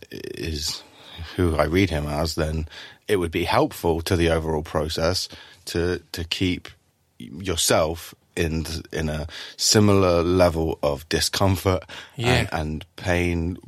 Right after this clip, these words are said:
Speaker 1: both with regards to the practical circumstances of the fictional time it was set in. Like,
Speaker 2: Yeah.
Speaker 1: you know, bedding wouldn't have been that good, duvets.
Speaker 2: Of course.
Speaker 1: You know, and,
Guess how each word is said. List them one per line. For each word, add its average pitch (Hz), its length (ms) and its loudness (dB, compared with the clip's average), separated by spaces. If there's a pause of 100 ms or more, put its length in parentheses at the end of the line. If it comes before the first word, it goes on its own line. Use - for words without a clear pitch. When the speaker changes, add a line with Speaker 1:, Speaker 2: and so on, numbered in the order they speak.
(100)
Speaker 1:
both 143 260 4
with 127 160 4
regards 110 300 2
to 95 80 -2
the 85 40 -8
practical 113 300 -2
circumstances 95 640 -2
of 82 60 -6
the 85 60 -6
fictional 98 340 -2
time 95 220 2
it - 100 -4
was 87 100 -6
set 110 240 4
in. 139 200 0 (120)
Like, 104 180 0
Speaker 2:
Yeah. 151 200 0
Speaker 1:
you 90 100 -6
know, 92 140 -2
bedding 110 360 0
wouldn't 82 200 -2
have 73 80 -4
been 82 140 0
that 78 200 0
good, 107 260 6
duvets. 95 600 4
Speaker 2:
Of - 160 -8
course. 139 280 -4
Speaker 1:
You 92 120 6
know, 90 320 6 (440)
and, 87 220 2